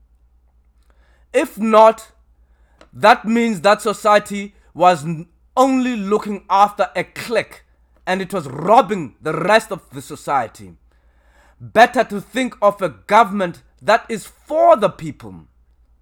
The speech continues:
The first idea for that is all are equal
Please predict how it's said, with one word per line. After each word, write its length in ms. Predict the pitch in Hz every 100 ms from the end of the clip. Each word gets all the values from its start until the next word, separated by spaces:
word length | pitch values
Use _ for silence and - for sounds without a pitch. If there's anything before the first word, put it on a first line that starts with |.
| _ _ _ _ -
The 120 | 190
first 380 | - 262 277 -
idea 760 | 220 175 104 196 240 220 156 131 _ _ _
for 240 | - 196 185
that 480 | 131 220 226 226 - _ -
is 400 | 202 170 131 _ _ _
all 480 | 233 220 214 220 214 -
are 180 | 185 - 226
equal 560 | 214 202 196 185 175